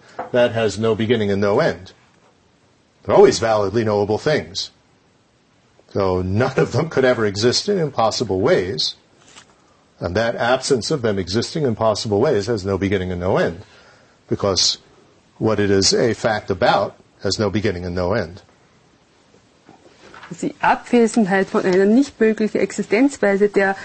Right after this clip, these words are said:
Speaker 2: äh, Wissensobjekte, äh, hat kein Ende und, äh, hat kein Beginn und kein Ende, weil es eben nichts gibt, äh, was, oh. Puh, es geht, komm, es geht. <laughs> Ah, ja, also.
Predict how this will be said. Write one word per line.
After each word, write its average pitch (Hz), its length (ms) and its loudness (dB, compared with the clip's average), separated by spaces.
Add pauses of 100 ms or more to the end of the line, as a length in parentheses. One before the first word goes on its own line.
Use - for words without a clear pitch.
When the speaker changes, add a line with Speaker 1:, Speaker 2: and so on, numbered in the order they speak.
(220)
Speaker 2:
äh, 185 60 0 (480)
Wissensobjekte, 208 1400 0
äh, 214 40 0
hat 208 180 -2
kein - 140 -2
Ende 226 380 2
und, 214 300 2
äh, - 40 0
hat 196 420 -2
kein 202 160 -2
Beginn 226 340 2
und 220 120 0
kein - 200 -4
Ende, 196 400 2 (240)
weil 185 120 0
es 202 120 0
eben 214 260 2
nichts - 360 -2
gibt, 359 320 -2 (280)
äh, 202 220 0
was, 190 240 -2 (420)
oh. 175 220 -2 (1040)
Puh, 302 160 4 (720)
es - 100 -14
geht, 220 160 0
komm, 330 180 4 (160)
es 240 60 2
geht. 220 180 0 (340)
<laughs> 208 720 -6 (1800)
Ah, 233 480 0
ja, - 80 0
also. 190 340 -2